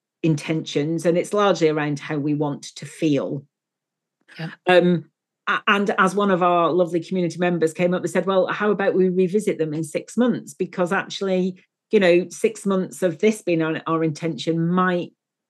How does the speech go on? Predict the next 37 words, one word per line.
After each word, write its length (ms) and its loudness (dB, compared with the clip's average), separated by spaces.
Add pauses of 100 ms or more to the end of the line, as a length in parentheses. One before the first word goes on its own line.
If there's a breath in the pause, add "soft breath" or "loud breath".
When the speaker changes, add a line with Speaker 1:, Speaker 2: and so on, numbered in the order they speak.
Speaker 1:
might 400 -4
mean 280 0
that 140 0
it's 160 0
changed 340 2
slightly. 460 0 (360 loud breath)
And 200 2
yeah, 220 6 (120)
so, 180 4
you 200 6
know, 120 4
we're 140 4
gonna 180 2
do 200 2
that. 220 0
We're 100 -2
gonna 180 -4
review 320 -2
them 140 0
in 100 0
six 300 -8
months. 380 0 (100)
So, 420 2 (580)
you 100 2
know, 180 4
whatever 560 4
comes, 480 -4 (540)
comes 260 -4
up 280 2
for 100 -8
the 80 2
listeners 500 -2
and 140 0
the, 180 -4
the 80 2
viewers 440 2
here 480 2